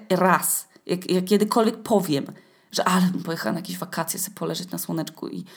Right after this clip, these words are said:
sobie tylko czytać książki, to błagam, mi przypomnijcie, błagam, żebym sobie włączyła ten fragment, że jak jesteś na wakacjach, na plaży, to po pierwsze, stopy są w piachu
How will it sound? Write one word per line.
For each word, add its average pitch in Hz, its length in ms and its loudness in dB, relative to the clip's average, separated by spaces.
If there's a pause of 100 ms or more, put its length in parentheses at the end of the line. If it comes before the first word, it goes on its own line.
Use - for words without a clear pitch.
(220)
sobie 180 220 -6
tylko 175 280 -6
czytać 220 300 -2
książki, - 540 -4 (180)
to 190 120 6
błagam, 185 760 6 (300)
mi 202 140 6
przypomnijcie, 196 680 2
błagam, 151 360 2
żebym 156 140 2
sobie 175 180 -2
włączyła 180 440 2
ten 175 100 2
fragment, 147 540 0 (340)
że 180 120 4
jak 185 220 4
jesteś 196 420 4
na 185 120 4
wakacjach, 147 640 2
na 175 140 4
plaży, 160 640 4 (440)
to 196 100 2
po 190 120 -2
pierwsze, 185 520 0 (600)
stopy 220 540 4
są 180 220 2
w - 140 -10
piachu - 480 2